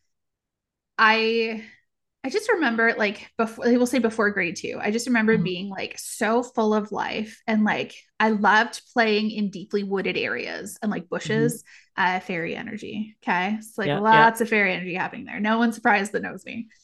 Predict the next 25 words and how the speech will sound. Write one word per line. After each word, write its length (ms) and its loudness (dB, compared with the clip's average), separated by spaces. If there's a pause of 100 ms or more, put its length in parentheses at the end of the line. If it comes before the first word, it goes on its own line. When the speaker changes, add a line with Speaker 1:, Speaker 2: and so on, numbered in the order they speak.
(180)
Speaker 1:
Uh, 200 -2
I 80 -2
still 300 2
do 160 4
that. 260 0
I'm 180 2
still, 260 0
Speaker 2:
Yes. 240 4
Speaker 1:
like, 140 -4
in 180 2
the 80 4
deep 260 -6
woods. 440 -8
So 320 -4
we 220 -4
love 280 -2
that. 300 -6 (340)
And 140 4
then 120 2
it, 140 0 (180)
I 140 4
would 160 -2
say 120 0
that 280 2
that 280 2